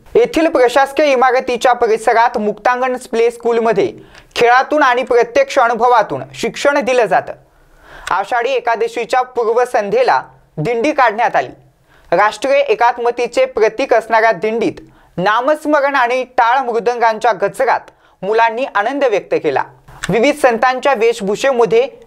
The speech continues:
मुले आपल्याला पाहायला मिळाली. गळ्यातील टाळ, डोक्यावरती तुळशी वृंदावन घेऊन साडी परिधान केलेल्या मुलींनी सगळ्यांचं लक्ष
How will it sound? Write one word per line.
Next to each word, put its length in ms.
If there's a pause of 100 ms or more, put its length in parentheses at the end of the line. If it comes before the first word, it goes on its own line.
(100)
मुले 260
आपल्याला 420
पाहायला 420
मिळाली. 320 (1500)
गळ्यातील 420
टाळ, 440
डोक्यावरती 680
तुळशी 400
वृंदावन 480
घेऊन 320 (420)
साडी 340
परिधान 520
केलेल्या 420
मुलींनी 520 (340)
सगळ्यांचं 500
लक्ष 300